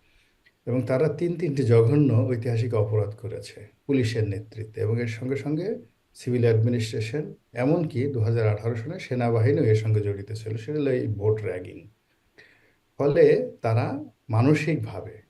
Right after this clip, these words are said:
নৈতিকভাবে তারা ভেঙে পড়েছে, এতে কোনো সন্দেহ নেই। এখন এই জায়গা থেকে বের হয়ে, বের হওয়ার জন্য যে ধরনের পলিটিক্যাল নেতৃত্ব দরকার, যে ধরনের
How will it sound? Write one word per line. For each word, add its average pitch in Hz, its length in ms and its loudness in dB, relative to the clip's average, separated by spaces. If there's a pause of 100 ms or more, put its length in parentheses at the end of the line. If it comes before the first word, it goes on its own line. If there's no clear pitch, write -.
(340)
নৈতিকভাবে 117 840 -2
তারা 110 160 2
ভেঙে 110 380 4
পড়েছে, - 400 -12 (120)
এতে 117 160 -10
কোনো 165 320 -8
সন্দেহ 101 480 -10
নেই। 101 140 -12
এখন 156 480 -4 (800)
এই 151 180 2
জায়গা 170 200 2
থেকে 170 200 0
বের 139 280 4
হয়ে, 160 480 -2 (120)
বের 127 300 6
হওয়ার 123 400 2
জন্য 110 520 0 (460)
যে 123 200 -2
ধরনের 147 720 0 (640)
পলিটিক্যাল 151 460 4
নেতৃত্ব 110 500 0
দরকার, 113 480 0
যে 113 160 2
ধরনের 120 460 2